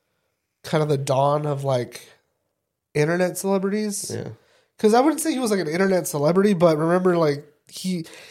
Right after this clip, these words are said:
Speaker 1: he wasn't originally, like, their, their, like, spokesperson.
Speaker 2: Right. He was, like, a
Speaker 1: He,
Speaker 2: story, like, a
Speaker 1: he was
Speaker 2: one-off.
Speaker 1: just, like, a story. Like, yeah, like, "I lost all this weight eating Subway,"
Speaker 2: Mm-hmm.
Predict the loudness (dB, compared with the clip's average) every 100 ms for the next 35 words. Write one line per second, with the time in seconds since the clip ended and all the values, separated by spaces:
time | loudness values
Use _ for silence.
0 | -2 4 6 6 6 6 6 4 2 4
1 | 4 2 2 2 2 0 -2 -8 0 2
2 | 2 0 -6 -8 -10 -4 0 0 0 -8
3 | -8 -14 -20 -14 -12 -12 -20 _ -2 0
4 | 2 0 2 0 0 -2 0 2 4 2
5 | -2 -2 -4 -2 0 2 2 2 2 4
6 | 4 4 4 4 4 4 0 0 0 2
7 | 2 0 -2 -4 -4 -4 -2 -2 -6 -10
8 | -8 -4 -2 -2